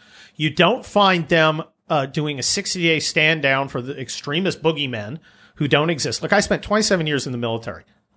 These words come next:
okay? I didn't meet any white supremacists. I didn't meet any extremists.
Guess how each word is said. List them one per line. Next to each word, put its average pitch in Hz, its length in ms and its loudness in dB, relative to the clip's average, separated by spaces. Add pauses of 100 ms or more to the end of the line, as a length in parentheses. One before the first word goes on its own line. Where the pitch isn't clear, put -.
(160)
okay? 151 300 2 (420)
I 135 40 -4
didn't 175 280 0
meet 151 320 -2
any 135 160 -2
white 123 240 -2
supremacists. - 920 -6 (400)
I 107 80 -12
didn't 101 160 -10
meet 139 160 -4
any 170 140 2
extremists. 139 680 -2